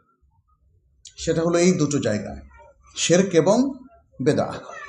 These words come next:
কিন্তু আমরা অনেকেই হয়তো এটা সম্পর্কে পর্যাপ্ত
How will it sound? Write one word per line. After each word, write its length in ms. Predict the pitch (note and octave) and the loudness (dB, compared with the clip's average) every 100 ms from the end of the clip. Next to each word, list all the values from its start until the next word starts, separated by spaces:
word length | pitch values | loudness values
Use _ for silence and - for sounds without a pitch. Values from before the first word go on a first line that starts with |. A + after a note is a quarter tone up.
| - - - - - | -20 -20 -20 -20 -4
কিন্তু 180 | F#3 F#3 | 2 8
আমরা 160 | G#3+ G#3+ | 8 8
অনেকেই 420 | G#3+ G#3+ A#3+ B3+ | 6 4 2 0
হয়তো 280 | G3+ G3 G3 | 0 0 -2
এটা 140 | E3+ | -2
সম্পর্কে 520 | - E3 D#3 D#3+ D#3+ | -4 -4 -2 -4 -2
পর্যাপ্ত 580 | D3 D3+ C#3 D3+ - D#3 | 0 0 2 0 0 -4